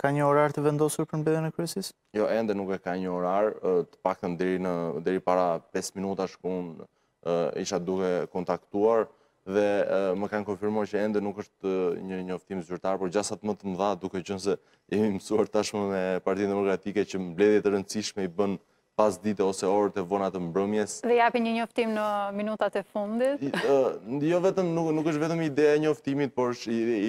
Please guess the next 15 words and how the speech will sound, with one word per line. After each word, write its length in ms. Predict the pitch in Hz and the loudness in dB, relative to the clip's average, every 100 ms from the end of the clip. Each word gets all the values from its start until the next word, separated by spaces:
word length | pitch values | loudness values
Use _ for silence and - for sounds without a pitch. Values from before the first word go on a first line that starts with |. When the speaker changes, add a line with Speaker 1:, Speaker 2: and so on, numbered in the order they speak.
| 110 | 0
Speaker 2:
ideja 300 | 117 123 117 | 0 0 0
e 40 | |
mbledhjes 480 | 98 110 117 117 104 | 0 0 2 0 0
që, 100 | 113 101 92 95 | 2 2 2 -2
që 100 | 104 90 _ _ | -6 -12 _ _
pritet 300 | 127 120 110 - | 0 2 -2 2
të 100 | 107 | 0
jetë 240 | - 101 | 0 0
nga 120 | 101 98 92 98 | 2 4 2 2
rreth 180 | 104 107 | 2 2
orëve 180 | 104 101 | 4 2
të 80 | - | 0
pas 180 | 98 92 - | -2 -2 -4
dites. 400 | 92 120 135 - - _ _ _ _ - | -8 -4 -6 -8 -16 _ _ _ _ 2
Ë, 80 | 104 | 6